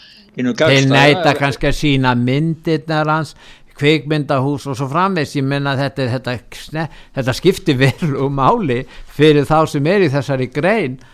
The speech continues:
Speaker 2: að geta haft svona, já, sæmilega gott veður í sambandi við pólitíkina, þess ekki verða að ofsækja það fyrir það.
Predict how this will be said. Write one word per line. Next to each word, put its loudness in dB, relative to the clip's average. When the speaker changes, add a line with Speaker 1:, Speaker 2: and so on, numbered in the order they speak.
Speaker 2:
að -4
geta 2
haft -2
svona, 0
já, -4
sæmilega -4
gott -4
veður -4
í -8
sambandi -4
við -4
pólitíkina, -4
þess -8
ekki -6
verða -4
að -6
ofsækja -8
það -12
fyrir -12
það. -16